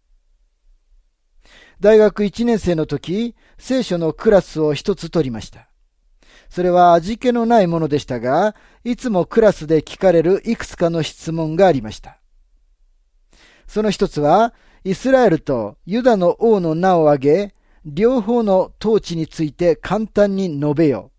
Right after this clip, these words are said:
という質問でした。何年も前のある一年生が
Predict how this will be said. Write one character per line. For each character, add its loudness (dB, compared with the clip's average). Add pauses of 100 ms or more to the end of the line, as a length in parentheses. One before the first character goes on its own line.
と 0
い 0
う 0
質 -12
問 -10
で -20
し -20
た。 -20 (1800)
何 2
年 0
も 0
前 4
の 2
あ 4
る 2
一 -2
年 0
生 -2
が 4